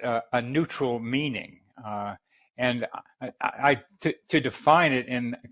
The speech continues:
in kind of a more elaborate way, a meaningful coincidence is the coming together of two or more events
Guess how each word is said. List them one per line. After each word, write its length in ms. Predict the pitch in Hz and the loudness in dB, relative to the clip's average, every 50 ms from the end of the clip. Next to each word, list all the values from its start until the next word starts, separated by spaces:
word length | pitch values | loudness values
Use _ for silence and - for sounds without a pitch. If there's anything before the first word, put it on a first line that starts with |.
| - - | -12 -8
in 160 | 131 123 113 | -6 -6 -6
kind 280 | - - 139 127 120 117 | -2 2 2 2 2 2
of 80 | 110 | 0
a 180 | 117 113 107 95 - - _ _ _ | 2 0 0 0 -4 -14 _ _ _
more 280 | 127 131 135 135 131 - | -2 0 2 2 2 2
elaborate 640 | 123 117 113 113 120 139 156 160 - 123 110 95 95 | 0 0 2 4 6 6 6 6 4 0 -2 -4 -6
way, 280 | 98 101 101 107 110 113 | -8 -8 -6 -4 -4 -4
a 80 | 113 | -2
meaningful 500 | 120 139 156 160 156 143 120 - 131 117 | -2 -2 -2 -2 -2 -4 -4 -4 -4 -4
coincidence 800 | - - 127 127 135 143 135 - 127 110 113 110 110 - - - - - - - _ _ _ _ _ | -2 0 0 0 0 0 -2 -4 -4 -4 -4 -6 -8 -10 -12 -14 -16 -20 -20 -20 _ _ _ _ _
is 180 | - 143 123 113 | -2 -2 0 0
the 100 | - 127 | -2 -4
coming 380 | - - - 151 156 156 147 123 | -2 2 2 2 2 2 -2 -4
together 520 | - 127 113 123 127 127 120 131 123 123 | -6 -6 0 2 2 4 4 2 0 0
of 240 | - - 117 107 - _ - | 0 -2 -4 -4 -4 _ -12
two 400 | - - 165 165 160 165 160 - - | -4 0 2 4 4 4 2 0 0
or 180 | 135 127 123 117 | 2 2 2 2
more 360 | 113 117 117 120 131 131 120 | 2 0 2 2 2 2 0
events 540 | 123 120 127 113 107 104 104 - - - | -2 -2 -4 -4 -4 -8 -12 -14 -14 -14